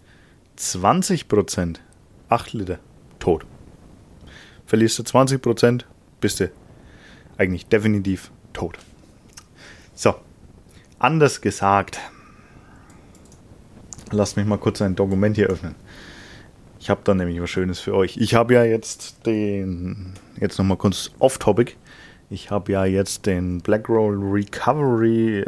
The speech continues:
ähm, Expert gemacht und das war sehr interessant. Und da sind übrigens auch so Dinge gekommen, da können wir gerne mal in der nächsten, ähm,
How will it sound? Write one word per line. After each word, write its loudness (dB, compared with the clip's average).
ähm, 2
Expert -2
gemacht -8
und -6
das -4
war -20
sehr -2
interessant. -8
Und 2
da 6
sind -4
übrigens -2
auch -2
so -2
Dinge -2
gekommen, -4
da -4
können 0
wir 2
gerne 2
mal 0
in 0
der 0
nächsten, -6
ähm, -4